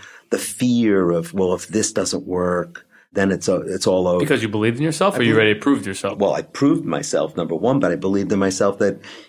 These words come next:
Speaker 1: even if the current situation was to implode, uh, with the world, I, I would find a way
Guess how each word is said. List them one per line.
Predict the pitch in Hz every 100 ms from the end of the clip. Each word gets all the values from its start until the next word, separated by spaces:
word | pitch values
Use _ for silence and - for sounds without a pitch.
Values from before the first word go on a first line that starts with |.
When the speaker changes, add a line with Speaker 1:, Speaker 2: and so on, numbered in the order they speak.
| _
Speaker 1:
even | 113 113 123
if | 110 -
the | 85
current | 85 - 123 120 98
situation | 87 - 98 113 - 82
was | 82 85 -
to | - 90 85 85 85 - - - _ -
implode, | 98 95 - 139 160 - - - - _ - -
uh, | 90
with | - 90 98
the | 98
world, | 107 135 98 80 82 - _
I, | 85 -
I | - 104
would | 104 98 -
find | - 92 98 107 110
a | 104
way | 82 90 82 80 78